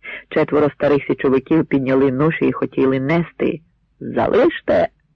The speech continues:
голосно скрикнув Кричевський, немов би й не був поранений.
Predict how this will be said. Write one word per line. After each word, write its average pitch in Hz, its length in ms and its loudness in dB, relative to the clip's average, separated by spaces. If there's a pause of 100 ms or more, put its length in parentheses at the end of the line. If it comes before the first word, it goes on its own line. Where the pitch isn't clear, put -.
(200)
голосно 131 500 -4
скрикнув 131 460 -4
Кричевський, 143 680 -2 (420)
немов 143 360 0
би 139 160 2
й 135 40 -4
не 143 140 -2
був 151 300 -2
поранений. - 720 -6